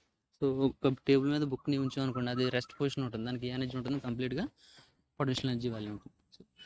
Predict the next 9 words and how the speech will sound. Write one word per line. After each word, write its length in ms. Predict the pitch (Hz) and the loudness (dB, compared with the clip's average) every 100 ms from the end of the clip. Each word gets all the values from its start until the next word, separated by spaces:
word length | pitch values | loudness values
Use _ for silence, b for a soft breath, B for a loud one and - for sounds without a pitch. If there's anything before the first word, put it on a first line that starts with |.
| B B | B B
this 160 | - 131 | -6 -2
is 160 | 156 151 | 0 0
mechanical 420 | 127 135 135 135 | 0 0 0 2
energy 240 | 131 123 | 0 0
గురించి. 340 | 117 113 113 208 - _ _ _ _ | -2 -2 -4 -6 -8 _ _ _ _
Next 300 | 127 - - 240 - _ _ _ _ _ _ _ _ - - B B B B B B B B _ _ _ _ _ - - - _ | -6 -4 -4 -6 -8 _ _ _ _ _ _ _ _ -20 -20 B B B B B B B B _ _ _ _ _ -20 -20 -20 _
thermal 340 | 151 143 156 156 | -2 2 4 4
energy 280 | 147 123 120 | 2 0 -2
గురించి. 320 | 110 107 | -2 -6